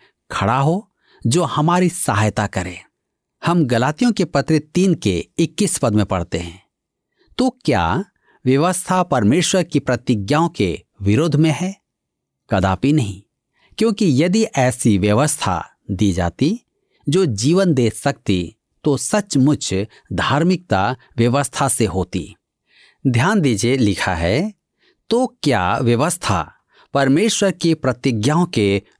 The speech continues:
विरोध में है? कदापि नहीं।" क्यों? यदि पापियों के उद्धार का कोई और उपाय होता, तो परमेश्वर उसे काम में लेता। यदि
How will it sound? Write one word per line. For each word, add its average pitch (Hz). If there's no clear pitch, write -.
विरोध 127
में 104
है? 90
कदापि 101
नहीं।" 82
क्यों? 214
यदि 185
पापियों 170
के 170
उद्धार 131
का 95
कोई 226
और 143
उपाय 117
होता, 110
तो 214
परमेश्वर 120
उसे 156
काम 110
में 104
लेता। 90
यदि 101